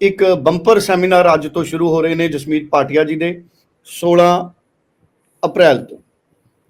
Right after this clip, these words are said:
ਸੋ ਤੁਸੀਂ ਜਦੋਂ ਵੀ ਇਹ ਵੀਡੀਓ ਦੇਖ ਰਹੇ ਹੋ, ਤੁਸੀਂ ਤੁਰੰਤ nearby ਹੋਟਲ ਦੇ ਵਿੱਚ ਆਪਣੇ ਸ਼ਹਿਰ ਦੇ, ਜਿਹੜਾ ਜਿਹੜਾ ਸ਼ਹਿਰ ਜਸਮੀਤ ਜੀ ਦੱਸਣਗੇ, ਸੈਮੀਨਾਰ ਦਾ ਹਿੱਸਾ ਬਣ ਸਕਦੇ ਹੋ।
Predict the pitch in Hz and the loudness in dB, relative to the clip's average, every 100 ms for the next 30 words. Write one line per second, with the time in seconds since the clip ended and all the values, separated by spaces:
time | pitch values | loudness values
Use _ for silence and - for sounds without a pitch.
0 | _ _ 190 185 160 180 160 208 220 226 | _ _ -4 -4 -4 -2 0 0 2 0
1 | 196 190 190 170 170 175 170 175 165 143 | 2 2 4 2 0 0 0 -2 -8 -8
2 | 165 170 190 214 208 208 185 180 - _ | -8 -4 0 0 0 -2 0 -2 -8 _
3 | _ _ _ _ _ _ _ - 156 202 | _ _ _ _ _ _ _ -8 0 4
4 | 208 175 165 165 - _ _ _ 139 156 | 6 6 4 2 -6 _ _ _ -4 -2
5 | 196 190 190 170 156 147 143 160 147 - | 0 2 2 2 0 -2 -2 -4 -4 2
6 | 175 196 151 120 - _ - 151 185 170 | 4 4 2 -2 -4 _ -6 0 0 2
7 | 170 - 165 156 147 151 143 139 135 160 | 0 0 0 0 -6 -6 -4 -6 -6 -6
8 | 160 151 160 _ _ - 147 147 147 139 | -6 -6 -10 _ _ -4 0 0 0 0
9 | 139 135 131 143 147 139 151 165 | -2 -4 -6 -4 -4 -4 -4 -2